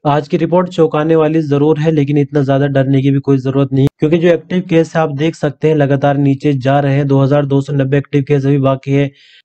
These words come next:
तो कल के लिए और बेहतर रिपोर्ट की उम्मीद करते हैं इंशाल्लाह। और आपको बता दूं कि सुबह मैंने फटाफट खबरों में बताया था कि अथॉरिटीज की तरफ से कहा जा रहा है कि चार हफ्ते या ज़्यादा से ज़्यादा छः हफ्ते में कोरोना के केस ज़ीरो हो जाएंगे। तो मानकर चलिए कि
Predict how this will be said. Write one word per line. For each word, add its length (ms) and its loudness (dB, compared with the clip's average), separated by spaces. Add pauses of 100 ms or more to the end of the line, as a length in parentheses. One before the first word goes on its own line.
तो 80 0
कल 180 0
के 120 -4
लिए 80 0
और 120 -2
बेहतर 320 0
रिपोर्ट 300 -2
की 80 -6
उम्मीद 220 0
करते 260 -2
हैं 80 2
इंशाल्लाह। 380 0
और 80 0
आपको 260 -2
बता 240 0
दूं 140 -2
कि 180 0
सुबह 340 0
मैंने 240 0
फटाफट 400 -2
खबरों 320 0
में 100 4
बताया 280 0
था 140 -4
कि 220 0 (280)
अथॉरिटीज 460 0
की 120 -4
तरफ 200 0
से 220 -6
कहा 280 -2
जा 200 0
रहा 120 0
है 100 0
कि 160 -2
चार 280 -2
हफ्ते 300 -2
या 220 2
ज़्यादा 260 0
से 80 0
ज़्यादा 260 0
छः 300 -2
हफ्ते 240 -2
में 140 2
कोरोना 320 0
के 120 0
केस 220 0
ज़ीरो 260 -2
हो 180 -2
जाएंगे। 340 -2
तो 120 -6
मानकर 320 0
चलिए 320 0
कि 220 -2